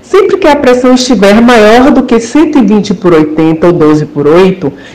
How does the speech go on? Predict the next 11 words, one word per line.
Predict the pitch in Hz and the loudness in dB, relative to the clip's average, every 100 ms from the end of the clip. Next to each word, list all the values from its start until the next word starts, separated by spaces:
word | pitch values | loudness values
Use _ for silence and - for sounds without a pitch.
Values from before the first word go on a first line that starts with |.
| - | -2
e | 254 | 0
menor | 285 302 226 196 202 208 | 2 2 2 2 2 0
que | - | -4
cento | 208 - 254 254 | -4 -2 0 0
e | |
quarenta | 262 202 165 165 - | 0 2 2 0 -2
por | - 170 | -4 -2
noventa, | 175 156 139 156 160 151 | 0 0 0 -2 -2 -4
quatorze | 147 151 - 160 170 175 165 | -4 -6 -2 -2 0 -2 -4
por | 156 147 | -6 -6
nove, | 151 165 208 160 147 | -2 0 2 0 -4